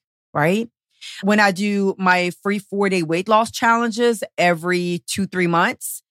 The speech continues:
all the challenges in there, I have many conversations with. And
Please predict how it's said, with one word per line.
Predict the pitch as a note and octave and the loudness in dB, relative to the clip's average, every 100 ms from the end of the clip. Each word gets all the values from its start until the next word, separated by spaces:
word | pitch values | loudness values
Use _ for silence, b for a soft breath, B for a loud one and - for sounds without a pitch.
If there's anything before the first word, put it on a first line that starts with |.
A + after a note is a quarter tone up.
| _ _ _ _ - | _ _ _ _ 2
all | A3+ D4 | 4 4
the | D4+ | 2
challenges | - B3 A#3 G#3+ G3 F#3+ | -2 0 2 0 -4 -4
in | F#3 F#3+ | -4 -2
there, | C4+ D4 G3+ | -2 0 0
I | F3+ | -2
have | F#3 F3+ F3+ _ - | 0 2 0 _ -10
many | E3+ G#3 A3 | -2 0 0
conversations | - G3+ F3+ F3 - A3+ A3+ E3+ C#3+ | 0 -2 0 -2 0 -2 0 -4 -2
with. | C#3 A#2+ _ | -4 -4 _
And | G#3+ G#3+ G#3+ | 2 4 2